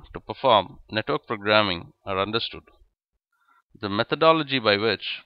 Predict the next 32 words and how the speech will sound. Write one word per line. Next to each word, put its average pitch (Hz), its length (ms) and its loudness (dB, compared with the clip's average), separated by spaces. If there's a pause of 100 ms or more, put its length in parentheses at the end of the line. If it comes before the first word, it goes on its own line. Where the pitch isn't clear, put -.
Python 131 320 0
can 139 160 0
be 98 120 0
integrated 101 600 -2
with 95 180 -8 (380)
the 95 80 -20
packet 117 380 -6
crafting 113 380 -2
framework 107 360 0
scapi 113 500 -2 (600)
and 95 160 -8
how 147 260 4
it 139 100 -6
can 107 180 2
be 95 100 -2
used 117 280 -4
to 101 80 -10
build 92 360 -2 (540)
custom 131 340 -4
network 117 400 -2
tools 104 240 -8 (200)
like 98 220 -10
packet 120 260 2
injectors, 101 640 -4
I 117 160 0
P - 120 -12
scanners, 90 640 -4
spoofers, - 680 -6 (320)
speed - 420 -4 (100)
testers, 107 420 -2
et 95 120 -8
cetera 95 360 -4